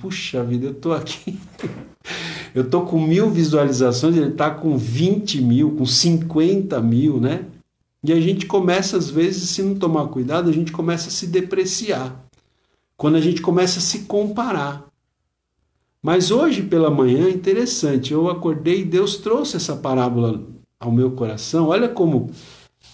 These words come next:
é um texto que eu já li dezenas de vezes, já preguei inúmeras vezes.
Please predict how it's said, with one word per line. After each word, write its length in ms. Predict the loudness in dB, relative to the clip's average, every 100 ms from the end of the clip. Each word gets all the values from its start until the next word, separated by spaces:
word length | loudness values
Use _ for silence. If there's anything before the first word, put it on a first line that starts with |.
| _ -8
é 80 | -4
um 120 | -2
texto 420 | 0 0 0 -2
que 100 | 0
eu 80 | 2
já 160 | 4
li 380 | 2 2 0 -2 -8 -6
dezenas 600 | 0 0 2 2 2 0
de 100 | -2
vezes, 380 | 0 2 2 0
já 160 | -2
preguei 460 | -2 -2 -2 0 2
inúmeras 520 | 2 2 2 0 -2
vezes. 640 | -2 0 0 -2 -8 -16